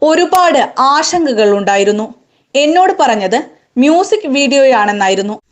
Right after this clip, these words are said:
പക്ഷേ അതൊരു സിനിമയായിരുന്നു. ഞാൻ ചെയ്യില്ലെന്ന് സെക്രട്ടറിയോട്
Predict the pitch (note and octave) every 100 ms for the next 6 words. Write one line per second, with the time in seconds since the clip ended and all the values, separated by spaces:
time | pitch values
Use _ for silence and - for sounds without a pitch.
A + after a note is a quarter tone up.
0 | _ D4+ D4+ D4+ C#4 C4 C#4+ C#4+ D#4+ C4
1 | A#3 - D4+ D#4+ E4 G#3+ F#3 G3 G#3+ A3
2 | - _ _ C4 C#4+ D#4+ F#4+ F#4+ F4+ F4
3 | D#4+ D4+ B3+ G3 - C#4+ C4+ F4 F#4 C4
4 | A3+ G#3+ G#3